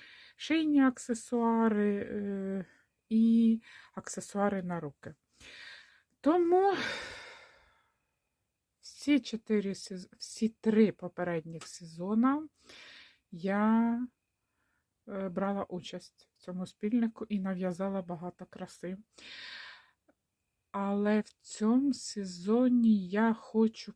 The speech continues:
поновити свої аксесуари осінньо-зимові. Тому у мене є деякі плани, і про них я хочу вам ща-, зараз розповісти. Е,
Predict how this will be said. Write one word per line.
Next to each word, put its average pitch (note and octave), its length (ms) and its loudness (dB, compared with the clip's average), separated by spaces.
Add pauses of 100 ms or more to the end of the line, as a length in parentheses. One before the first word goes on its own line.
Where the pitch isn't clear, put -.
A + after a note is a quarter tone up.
поновити G3 800 2
свої A3 760 -2 (640)
аксесуари A#3 1080 0 (400)
осінньо-зимові. G#3+ 1200 4 (1300)
Тому A#3 720 6 (420)
у G3 40 -4
мене G3 280 0 (200)
є G3+ 340 2
деякі F3+ 580 -2
плани, D4+ 800 2 (680)
і G#3 460 2
про G#3+ 140 -4
них A3+ 200 4
я F#3+ 60 -8
хочу - 260 -14
вам F3+ 120 -8
ща-, F#3 260 -10
зараз F3 640 -8
розповісти. F3 880 -12 (1500)
Е, F#3+ 340 -4